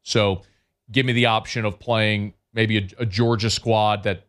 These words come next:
that has a depleted pitching staff that you just saw and had success against. So that's, that's probably the,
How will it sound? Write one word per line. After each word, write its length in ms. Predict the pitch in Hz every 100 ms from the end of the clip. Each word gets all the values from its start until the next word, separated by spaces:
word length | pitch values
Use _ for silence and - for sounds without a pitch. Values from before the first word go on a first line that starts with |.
| -
that 220 | 104 90
has 200 | 104 110
a 60 | 104
depleted 360 | 104 - 107 95
pitching 280 | 107 107
staff 200 | 98 104
that 160 | 98 87
you 60 | 95
just 320 | 117 127 -
saw 320 | 117 107 85
and 100 | 90
had 160 | 92 -
success 380 | 90 104 92
against. 420 | 90 87 80 - -
So 300 | 107 92 - - _
that's, 160 | 110 - - _ -
that's 160 | 110
probably 560 | - - 123 113 95 98
the, 180 | 92